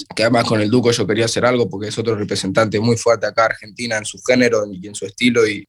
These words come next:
y, y en, y en su personalidad. Me parece que, que es un, un pilar, y va a ser un pilar de la escena argentina de acá a la historia de, de, de la música del país.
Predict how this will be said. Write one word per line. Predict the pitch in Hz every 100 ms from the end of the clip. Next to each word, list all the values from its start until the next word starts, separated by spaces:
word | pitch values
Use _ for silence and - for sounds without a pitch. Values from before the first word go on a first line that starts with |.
| -
y, | 107 110 104 90 104
y |
en, | 104 87
y | 104
en |
su | 101 95
personalidad. | 101 98 107 107 107 127 135 123
Me | 110
parece | 98 110 110
que, | 98 98 95 _ _ - -
que |
es | 95 104
un, | 98
un | 90 101
pilar, | 104 104 113 98 95
y | 92
va | 101
a |
ser | -
un | 107 98
pilar | 101 104 98
de |
la | 98
escena | 98 107
argentina | 104 - 92 107 104 98 -
de | 110
acá | 104 120 117 113 101
a | -
la | 101
historia | 101 - 113 107
de, | 104 104 98 90
de, | - 90 104 101
de | 98
la | 104
música | 110 120 117 107
del | 101
país. | 110 127 147